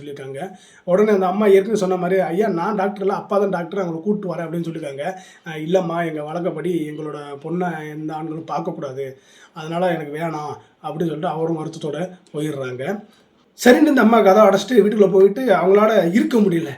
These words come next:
ஏன் அப்படின்னா, அந்த பிரசவ வலியா துடிச்ச அந்த,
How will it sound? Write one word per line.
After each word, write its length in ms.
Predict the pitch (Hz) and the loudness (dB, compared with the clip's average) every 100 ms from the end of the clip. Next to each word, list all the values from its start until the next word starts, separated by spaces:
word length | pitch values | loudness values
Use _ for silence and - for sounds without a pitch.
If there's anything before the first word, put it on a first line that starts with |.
| - _ | -16 _
ஏன் 220 | 202 262 | 2 2
அப்படின்னா, 220 | 220 214 | 2 0
அந்த 160 | 214 226 | -2 -4
பிரசவ 420 | 220 240 302 269 | -8 -8 -4 -2
வலியா 280 | 233 233 214 | -2 -2 -4
துடிச்ச 300 | 247 240 214 | -4 -6 -2
அந்த, 540 | 202 185 180 170 165 | 0 0 0 0 -4